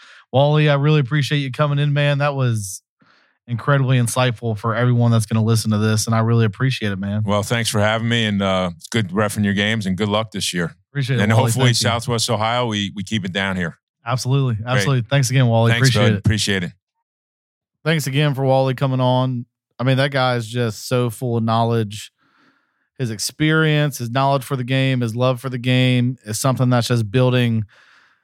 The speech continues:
Speaker 1: the lacrosse game so much in our community.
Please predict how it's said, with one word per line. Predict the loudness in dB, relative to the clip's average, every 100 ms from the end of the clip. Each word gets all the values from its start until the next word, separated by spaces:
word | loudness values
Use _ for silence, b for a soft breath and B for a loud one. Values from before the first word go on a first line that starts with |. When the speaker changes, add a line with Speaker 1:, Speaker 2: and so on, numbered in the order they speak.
| b _ -2
Speaker 1:
the | 0
lacrosse | 0 0 0 0
game | -2 -2 0
so | 0
much | 0 0 0
in |
our | -2
community. | -2 -2 2 2 2 2 0